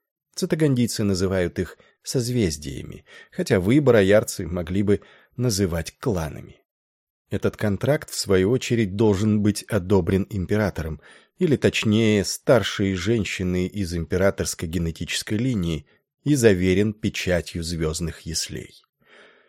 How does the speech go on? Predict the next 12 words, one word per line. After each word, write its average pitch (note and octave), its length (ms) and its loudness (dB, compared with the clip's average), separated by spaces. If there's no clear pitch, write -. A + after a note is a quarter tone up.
Последние D#3 520 4
полвека C3+ 720 4
с - 100 -6
начала G#2 540 2
нынешнего F2+ 600 -2
царствования C3 840 0
этой C3+ 360 2
женщиной D3+ 720 2
была G#2+ 340 6
Хаут F2+ 680 -2
Лизбет E2+ 580 -4
Дектиер, B2+ 640 -6